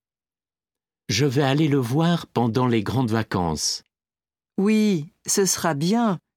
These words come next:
Speaker 2: Et Alexis, que devient-il ?
Speaker 1: Il va bien. J'ai reçu une invitation pour son mariage au mois de juin. Ça m'a fait plaisir.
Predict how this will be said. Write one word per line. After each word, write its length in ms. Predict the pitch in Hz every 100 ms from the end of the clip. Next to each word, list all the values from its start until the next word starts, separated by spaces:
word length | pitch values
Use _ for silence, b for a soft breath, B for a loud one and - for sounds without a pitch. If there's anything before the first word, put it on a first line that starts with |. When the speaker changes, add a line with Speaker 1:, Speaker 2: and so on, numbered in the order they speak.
| _ _ _
Speaker 2:
Et 380 | 214 220 220 214
Alexis, 640 | 208 208 214 - - 285 - _ _ _
que 80 | 240
devient-il ? 840 | 214 226 226 233 - 247 370 220 156 _ _ _ _ _ -
Speaker 1:
Il 160 | 196 190
va 160 | 160 139
bien. 420 | 104 90 123 208 _ _ _ _ _ _ _ 123
J'ai 500 | 107 160 156 151 131
reçu 580 | 143 156 - - 196
une 160 | 156 139
invitation 1000 | 175 160 156 151 135 - - 131 127 117 -
pour 180 | 98 -
son 240 | - 101
mariage 720 | 107 127 135 151 165 156 - _ _ _ _ -
au 140 | 135
mois 220 | 139 156
de 160 | 131 127
juin. 420 | 101 113 104 104 - _ _ _ _ _ _ _ -
Ça 220 | - 117 101
m'a 160 | 98
fait 160 | - 90
plaisir. 760 | 101 101 90 95 80 69 -